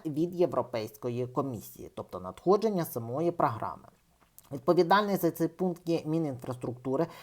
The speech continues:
та інші центральні органи виконавчої влади.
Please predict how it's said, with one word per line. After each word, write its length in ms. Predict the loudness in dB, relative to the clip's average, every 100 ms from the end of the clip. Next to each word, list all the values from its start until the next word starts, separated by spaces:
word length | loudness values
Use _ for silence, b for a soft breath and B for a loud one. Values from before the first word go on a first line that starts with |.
| B
та 80 | 4
інші 360 | 4 4 0 2
центральні 500 | 2 4 4 2 0
органи 560 | 0 0 -2 -2 -4
виконавчої 600 | -4 -4 -2 -2 -2 -2 2
влади. 440 | 6 6 4